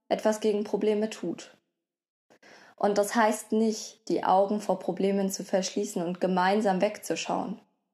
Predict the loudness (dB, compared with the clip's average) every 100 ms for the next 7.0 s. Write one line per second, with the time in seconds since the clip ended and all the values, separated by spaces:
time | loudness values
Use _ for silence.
0 | _ -6 0 2 2 -2 -2 -6 -6 -8
1 | -8 -16 _ _ -20 _ _ _ -2 2
2 | 2 2 -2 -4 -2 0 2 0 -2 -4
3 | -2 0 0 -2 -2 0 -2 -2 -2 -2
4 | -4 -6 -8 -6 -8 -4 -4 -4 -6 -12
5 | -20 -20 -14 -4 -2 0 2 2 2 -2
6 | -6 -2 -2 0 0 0 -2 -4 -6 -6